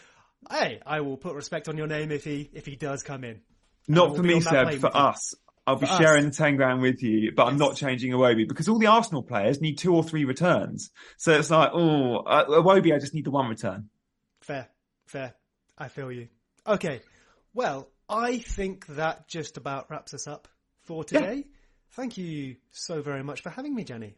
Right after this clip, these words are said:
Speaker 1: I've enjoyed this.
Speaker 2: It's been good fun. Thank you for hosting, Seb. Cracking job, and look forward to doing it again. Guys in the chat, there's over four hundred of you. That's awesome.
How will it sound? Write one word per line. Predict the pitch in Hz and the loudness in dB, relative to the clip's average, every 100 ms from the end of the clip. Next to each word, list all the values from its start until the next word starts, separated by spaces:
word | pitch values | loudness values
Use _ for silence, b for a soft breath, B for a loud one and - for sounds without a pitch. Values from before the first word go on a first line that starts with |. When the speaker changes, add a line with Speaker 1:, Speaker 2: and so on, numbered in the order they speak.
| _ | _
Speaker 1:
I've | 135 139 151 | -16 -14 -14
enjoyed | 147 214 277 - | -16 -16 -16 -16
this. | - - - _ - | -20 -20 -20 _ -2
Speaker 2:
It's | 147 147 | -2 2
been | 165 151 139 | 0 2 -2
good | 131 165 147 | 4 4 4
fun. | - 135 110 | 0 0 2
Thank | 156 170 | 0 0
you | 165 | -4
for | 151 | -2
hosting, | 147 127 - 101 | 0 0 -4 -10
Seb. | - 107 107 | 0 0 0
Cracking | - 156 - 139 | -2 -4 -2 -6
job, | 127 104 104 107 | 0 0 0 -2
and | 113 131 | 0 2
look | 127 | 0
forward | - 120 | -2 -6
to | - | -2
doing | 120 113 | -2 -2
it | |
again. | 113 113 107 | -2 0 0
Guys | 110 143 135 | 2 4 4
in | 139 | 2
the | 131 | -4
chat, | 135 110 | -2 -2
there's | - 113 | -2 -2
over | 120 117 | -2 -2
four | - 151 147 | 0 0 2
hundred | 151 127 104 | 0 0 -2
of | 95 | 0
you. | 107 127 | 0 2
That's | 131 - 135 | 2 0 -2
awesome. | 127 120 104 107 | -2 -2 -4 -4